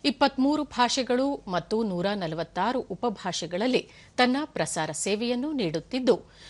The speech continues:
ಬಾಹ್ಯ ಸೇವೆಗಳ ವಿಭಾಗವು ನೂರಕ್ಕೂ ಹೆಚ್ಚು ದೇಶಗಳಲ್ಲಿ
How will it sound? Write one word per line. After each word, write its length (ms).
ಬಾಹ್ಯ 360
ಸೇವೆಗಳ 480
ವಿಭಾಗವು 640
ನೂರಕ್ಕೂ 580
ಹೆಚ್ಚು 400
ದೇಶಗಳಲ್ಲಿ 640